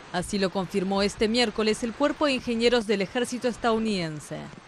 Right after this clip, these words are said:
Las autoridades se muestran optimistas de que esta vez Nueva Orleans escape a lo peor,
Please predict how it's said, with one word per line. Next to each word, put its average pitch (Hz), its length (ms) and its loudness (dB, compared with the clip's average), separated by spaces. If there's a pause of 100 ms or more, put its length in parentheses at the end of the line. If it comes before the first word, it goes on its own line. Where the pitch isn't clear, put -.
(1000)
Las 202 220 2
autoridades 269 640 4
se 311 80 0
muestran 269 420 0
optimistas 240 600 0
de 220 100 2
que 202 140 0
esta 214 240 2
vez 208 280 0
Nueva 226 280 4
Orleans 226 420 4
escape 220 380 2
a 214 40 8
lo 214 120 4
peor, 165 400 2